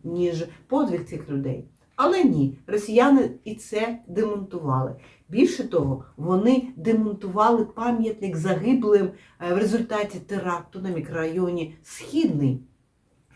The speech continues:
Сьогодні, е, якраз річниця трагедії, десята річниця трагедії, яка сталася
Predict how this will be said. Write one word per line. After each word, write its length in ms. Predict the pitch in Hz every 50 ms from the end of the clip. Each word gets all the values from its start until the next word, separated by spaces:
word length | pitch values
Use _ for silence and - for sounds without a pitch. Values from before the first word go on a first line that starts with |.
| _ _ _
Сьогодні, 720 | - - 180 156 139 185 214 208 175 165 156 139 143 - - - - _ _ -
е, 380 | 165 165 160 156 151 143 123 - - _ _ _ _ _ _ -
якраз 760 | 139 160 160 135 - 160 180 196 202 202 202 208 - - - _ -
річниця 960 | - 190 190 - - - - 180 180 202 240 262 254 240 - - 143 139 - - -
трагедії, 720 | 165 160 165 170 170 156 147 135 135 131 127 127 - - -
десята 680 | 156 151 208 202 - - - 226 226 214 - - 147 147 147
річниця 520 | 143 - - - 160 151 143 135 - 139
трагедії, 720 | 127 127 156 156 151 151 170 202 233 226 208 220 220 214 - - - -
яка 220 | 180 175 175 175
сталася 640 | 160 - - 190 196 208 190 196 190 - - 165